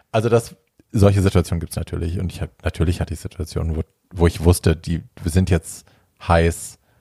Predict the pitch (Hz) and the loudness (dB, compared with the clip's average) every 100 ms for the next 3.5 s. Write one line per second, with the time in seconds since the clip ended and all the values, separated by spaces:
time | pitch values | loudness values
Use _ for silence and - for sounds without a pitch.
0 | _ _ - 87 - 87 90 - - 95 | _ _ 2 2 2 2 0 -2 -4 0
1 | 90 - - 87 85 113 85 80 101 - | 2 0 -2 0 4 4 2 -2 -2 -2
2 | 76 80 82 76 - 85 87 87 82 85 | -4 -8 -6 -6 -6 -2 -2 -2 -2 -2
3 | - 85 85 82 | 0 0 0 -4